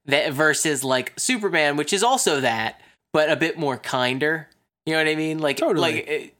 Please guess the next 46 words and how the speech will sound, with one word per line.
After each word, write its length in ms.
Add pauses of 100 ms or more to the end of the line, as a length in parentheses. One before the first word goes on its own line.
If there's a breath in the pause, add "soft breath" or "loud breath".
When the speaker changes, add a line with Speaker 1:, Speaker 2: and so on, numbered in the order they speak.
(160)
Speaker 2:
It's 260
still 240
a 40
Speaker 1:
the 80
Speaker 2:
power 220
Speaker 1:
Punisher 140
does 240
Speaker 2:
trip. 60
It's 40
Speaker 1:
kill 160
Speaker 2:
still, 160
Speaker 1:
people. 260
Speaker 2:
yeah. 200 (260)
Speaker 1:
It, 160
it, 200
it, 220
exactly. 600
Like, 160
it, 120
it's 160
still 140
the 120
idea 220
of 100
one 240
man. 240
Like, 160 (240 loud breath)
Superman 580
won't, 380
but 120
he 140
can 460
tear 200
you 180
in 100
half. 500 (300)
And 120
the 80
idea 420
of 360
li-, 180
having 380
that 220
kind 200
of 120
power 580